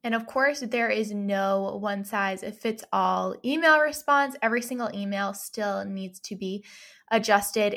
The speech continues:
and customized for your business and the customer who's reaching out to you and their questions and concerns. But if I were to guess, for everyone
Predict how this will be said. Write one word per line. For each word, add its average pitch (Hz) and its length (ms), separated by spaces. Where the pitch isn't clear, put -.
and 196 440
customized 196 880
for 190 760
your 208 200
business 359 640
and 190 540
the 226 80
customer 214 520
who's 208 240
reaching - 300
out 330 200
to 294 100
you 277 260
and 208 180
their 180 120
questions 233 640
and 190 260
concerns. 220 640
But 269 400
if 262 200
I 269 180
were 370 120
to - 160
guess, 226 680
for 240 240
everyone 240 520